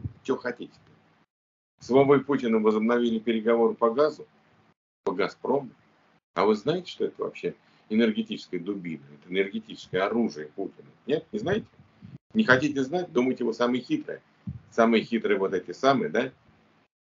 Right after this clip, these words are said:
Но давайте определяться. Либо мы с Европой, либо мы с, э, путинской,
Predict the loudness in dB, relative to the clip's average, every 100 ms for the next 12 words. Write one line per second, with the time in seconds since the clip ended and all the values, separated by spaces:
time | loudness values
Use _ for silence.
0 | _ _ _ _ _ -18 -18 _ 0 0
1 | 0 _ _ _ _ -20 _ _ _ _
2 | _ _ _ _ 2 4 4 2 0 -2
3 | -2 -2 -4 -2 -2 -2 -4 -6 -8 -14
4 | -6 -6 -6 -14 -20 _ _ _ _ _
5 | _ _ 0 2 4 2 -2 -4 0 2
6 | 2 0 -4 -8 -6 -6 -8 -6 -4 -4